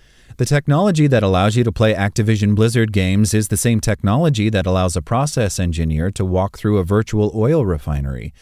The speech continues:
turn pipes, move different levers, and see what happens," Stephen Weber,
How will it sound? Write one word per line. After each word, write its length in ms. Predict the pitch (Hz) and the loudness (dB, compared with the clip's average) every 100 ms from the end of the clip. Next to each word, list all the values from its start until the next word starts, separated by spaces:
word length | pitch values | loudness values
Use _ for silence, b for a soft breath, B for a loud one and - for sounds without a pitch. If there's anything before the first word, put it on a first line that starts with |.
| b | b
turn 280 | b 113 120 | b -2 -2
pipes, 500 | - 98 110 - - - b b | -2 -2 -2 -6 -12 -14 b b
move 260 | 107 113 | 0 2
different 320 | 101 101 113 | 0 -2 -2
levers, 480 | 92 90 90 110 107 | -2 0 0 0 -2
and 240 | 101 98 92 | -2 -2 -2
see 160 | 98 | -4
what 140 | 92 95 | -4 -4
happens," 560 | 156 151 85 71 73 b b b | -4 -4 -4 -4 -8 b b b
Stephen 360 | - 127 104 98 | -4 -2 0 0
Weber, 400 | 113 78 92 | 0 0 -2